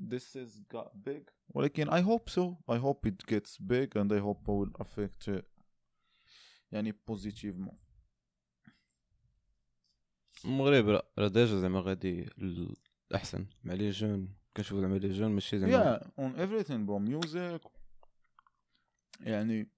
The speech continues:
Speaker 1: بنادم كيما قلت شي، مع دابا الانترنت، ن-، سهل انه يتشحن،
Speaker 2: Yeah.
Speaker 1: انه يعرف.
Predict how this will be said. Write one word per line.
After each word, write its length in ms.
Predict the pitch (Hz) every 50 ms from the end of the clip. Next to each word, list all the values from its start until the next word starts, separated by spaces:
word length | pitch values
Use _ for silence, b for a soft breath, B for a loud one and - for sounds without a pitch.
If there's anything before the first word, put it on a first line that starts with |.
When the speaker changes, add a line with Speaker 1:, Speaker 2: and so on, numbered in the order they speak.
| _ _ _ _ _ _ _ _ _
Speaker 1:
بنادم 400 | - 113 117 123 120 117 120 117
كيما 260 | - - 113 113 107
قلت 200 | 104 110 107 107
شي، 160 | - - 180
مع 120 | 160 143 156
دابا 160 | 185 190 202
الانترنت، 560 | 196 190 185 - 170 170 160 160 165 165 151
ن-، 560 | 139 143 143 139 123 113 - - _ - 139
سهل 340 | 143 - - 233 226 196 180
انه 160 | 170 165 165
يتشحن، 280 | 147 135 - - - 107
Speaker 2:
Yeah. 140 | 113 113 113
Speaker 1:
انه 120 | - -
يعرف. 260 | 120 131 156 180 -